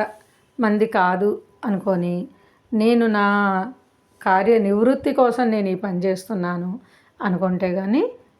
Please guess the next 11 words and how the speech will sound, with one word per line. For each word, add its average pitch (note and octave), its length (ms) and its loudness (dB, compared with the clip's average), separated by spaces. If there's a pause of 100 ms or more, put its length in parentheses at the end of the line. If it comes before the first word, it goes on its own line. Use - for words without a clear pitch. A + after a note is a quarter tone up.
(220)
చక్కగా F#3+ 520 -2
మనం F#3 260 -2
ఈ F#3 120 -2
పని F#3 260 -4
చేయొచ్చు. G3 600 -4 (420)
పదకొండు G3 420 2
సార్లు F#3 340 0
చదవటం F#3+ 480 0
అంటే G3 400 -4
చాలా G3+ 680 -2 (340)
సులభం. G#3 580 0